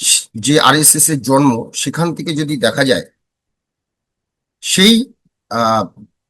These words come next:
তার যে ইতিহাস, সেই ইতিহাসের মধ্যে না গিয়ে যদি বলা যায় যে সেই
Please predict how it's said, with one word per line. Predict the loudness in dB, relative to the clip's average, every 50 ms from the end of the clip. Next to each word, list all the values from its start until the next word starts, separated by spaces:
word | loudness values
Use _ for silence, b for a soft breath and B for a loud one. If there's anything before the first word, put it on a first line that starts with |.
| _ _
তার | 2 2 2 2 2
যে | 0 0 -2 -2 -4 -8
ইতিহাস, | -8 -2 2 2 2 2 2 -2 -4 -8 -10 -10 -12 -16 _ _ _
সেই | -4 -2 -2 -2 -2 -6
ইতিহাসের | -8 -6 -2 -2 0 0 0 -2 -4
মধ্যে | -4 -6 -6 -4 -2
না | 0 2 2 2
গিয়ে | 4 2 2 0 0 -2 -6 _ _ _ _ _ _ _ _ _ _ _ _ _ _ _ _ _ _ _ _ -4
যদি | -4 -2 0 0 -2 -4 -6 -8 _ _ -20 -20 -20 _ _ _ _ _ _ _ _ _ _ _ -2
বলা | 0 2 4 4 4
যায় | 4 4 2 2
যে | 2 0 -2
সেই | -2 -2 -4 -4